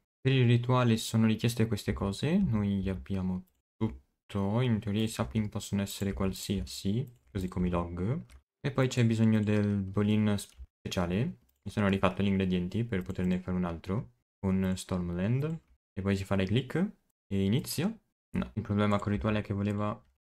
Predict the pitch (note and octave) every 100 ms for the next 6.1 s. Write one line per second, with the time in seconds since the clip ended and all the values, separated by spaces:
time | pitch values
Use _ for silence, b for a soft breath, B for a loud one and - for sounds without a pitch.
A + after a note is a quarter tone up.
0 | _ F#2 F#2 - G2 F#2+ A#2+ F#3 - -
1 | A2 F#2+ F2 G#2 F3+ - _ _ _ G#2+
2 | A2 A2+ A#2+ A2 A#2 A#2+ A#2+ - - _
3 | _ _ A2 - A#2+ B2 - A#2+ - A2+
4 | G#2+ G#2 G2 F#2+ F2+ E2+ F2+ D3+ A2 G2
5 | F#2+ _ - F#2+ F2 F2+ F#2 F#2 F2 F#2+
6 | F3+